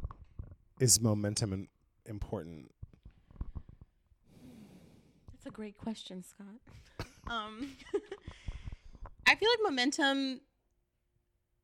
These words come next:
Speaker 2: there's certain things that happen,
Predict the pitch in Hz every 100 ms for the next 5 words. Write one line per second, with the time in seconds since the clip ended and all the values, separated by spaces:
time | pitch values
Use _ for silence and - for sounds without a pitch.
0 | _ _ _ _ _ _ - - 311 311
1 | - 330 349 359 339 - - - 247 254
2 | 240 214 - 185 - 156 98